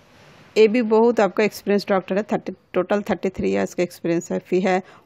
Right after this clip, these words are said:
वन थाउजेंड फ़ाइव हंड्रेड। फ़ोर्टिस स्कॉट, स्कॉट्स and हार्ट इंस्टीट्यूट में जाके आप इन्हें कंसल्ट कर पाएंगे, सुखदेव विहार मेट्रो स्टेशन के सामने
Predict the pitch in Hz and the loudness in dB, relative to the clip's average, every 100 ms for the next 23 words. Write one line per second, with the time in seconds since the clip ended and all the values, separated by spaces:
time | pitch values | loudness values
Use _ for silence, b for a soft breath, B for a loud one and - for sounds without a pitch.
0 | - 180 185 185 180 185 - 185 185 160 | -2 0 2 0 0 -2 -4 -2 0 -2
1 | 147 185 - 170 175 208 - - 196 196 | 0 -2 -4 -4 -2 -4 -6 -8 -6 -6
2 | - B B B - - 220 214 - 175 | -6 B B B -10 -2 -2 0 -2 -2
3 | 185 196 185 180 - - - - - 196 | 0 0 -2 -4 -14 -20 -16 -10 -6 -6
4 | - 190 190 185 185 165 180 190 160 165 | -4 -4 0 2 0 0 -2 -2 -2 -2
5 | 175 196 339 - 180 175 185 - 160 - | -4 -4 -8 -6 -6 -6 -8 -6 -8 -8
6 | - - - 202 b b b - 185 202 | -10 -8 -10 -14 b b b -6 -2 -2
7 | 180 185 190 247 185 - 185 - 170 - | 0 0 0 0 -2 -4 -8 -6 -8 -6
8 | 170 185 b b b _ - 170 - 143 | -10 -10 b b b _ -10 -6 -4 -4
9 | - | -6